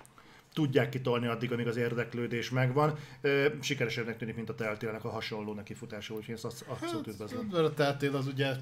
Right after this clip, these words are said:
Speaker 2: bebukott a fenébe.
Speaker 1: Hát, igen.
Speaker 2: Jó, mondjuk erről beszéltünk, ugye, hogy az, az meg inkább azért volt, mert összevásárolták azt a rengeteg jogot,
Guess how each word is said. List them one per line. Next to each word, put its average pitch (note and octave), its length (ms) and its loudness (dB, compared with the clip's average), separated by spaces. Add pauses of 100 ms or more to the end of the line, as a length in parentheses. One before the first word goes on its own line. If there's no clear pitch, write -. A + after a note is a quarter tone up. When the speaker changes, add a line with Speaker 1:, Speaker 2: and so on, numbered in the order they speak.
(140)
Speaker 2:
bebukott A2+ 500 -6
a A#2 60 -4
fenébe. G2+ 540 -8
Speaker 1:
Hát, D#3+ 180 -2 (160)
igen. B2 240 0
Speaker 2:
Jó, E3 100 8
mondjuk D3+ 280 4
erről C#3+ 220 4
beszéltünk, B2 680 -2
ugye, B2 220 -2
hogy A#2+ 180 0
az, A2+ 320 -4
az A#2 140 -6
meg B2+ 240 0
inkább C3 300 2
azért B2 240 0
volt, B2+ 200 -2
mert A#2+ 120 -4
összevásárolták A#2+ 880 -4
azt A#2+ 180 -8
a B2+ 40 -4
rengeteg A#2+ 460 -4
jogot, C3 380 0